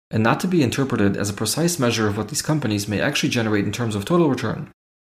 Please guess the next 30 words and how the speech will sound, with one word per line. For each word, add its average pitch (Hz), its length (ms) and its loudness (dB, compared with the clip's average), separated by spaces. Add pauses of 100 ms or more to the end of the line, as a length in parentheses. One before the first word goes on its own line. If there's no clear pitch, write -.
(140)
How 110 100 2
I 123 120 6
personally 180 420 2
view 127 160 6
this 104 160 0
estimate - 480 -4 (200)
is - 180 0
to 113 80 0
gauge 131 300 4
if 175 100 -2
there 151 120 4
is 123 100 0
a 107 40 -4
potential 110 680 -4
for - 140 -4
any 170 240 4
of 190 80 0
these 139 160 0
companies 101 480 -2
to - 160 -12
deliver 113 320 0
a 98 60 2
twelve 147 300 -2
percent 104 400 -2
or 107 100 0
better 104 440 2
annual 123 260 2
rate 104 160 2
of 98 60 0
return. 110 460 -4